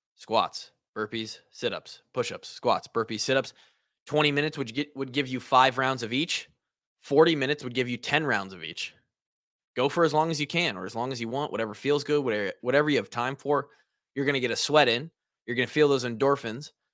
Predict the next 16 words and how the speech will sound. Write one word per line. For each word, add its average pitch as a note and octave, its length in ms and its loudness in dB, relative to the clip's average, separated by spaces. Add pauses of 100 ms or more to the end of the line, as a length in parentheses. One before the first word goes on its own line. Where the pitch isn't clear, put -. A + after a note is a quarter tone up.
(120)
You've A#2+ 140 -6
started D#3 360 4
the C#3+ 80 -2
day C3+ 160 6
off B2+ 240 4
on A#2 100 -2
the A2 80 -4
right G#2+ 180 -2
foot, G#2 280 -4 (280)
one D#3 220 2
for C3+ 200 -2
one, G2+ 340 -6 (480)
put E3+ 160 4
the D#3+ 80 2
work B2 300 2
in. F#2+ 240 -8